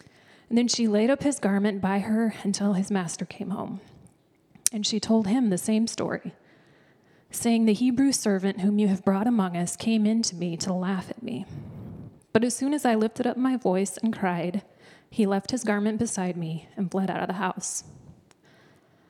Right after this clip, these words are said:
As soon as his master heard the words that his wife spoke to him,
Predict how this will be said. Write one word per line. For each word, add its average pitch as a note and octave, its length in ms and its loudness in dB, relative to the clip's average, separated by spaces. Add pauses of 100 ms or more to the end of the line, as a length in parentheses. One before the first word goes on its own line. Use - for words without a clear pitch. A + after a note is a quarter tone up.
(840)
As G#3 140 0
soon C#4+ 220 0
as E4 120 2
his E4 140 0
master A3+ 460 2
heard A3 260 2
the C4 80 2
words F#3 380 0
that F#3+ 160 -4
his G#3 160 0
wife G3+ 240 2
spoke B3 320 0
to G#3+ 100 -8
him, E3+ 380 -6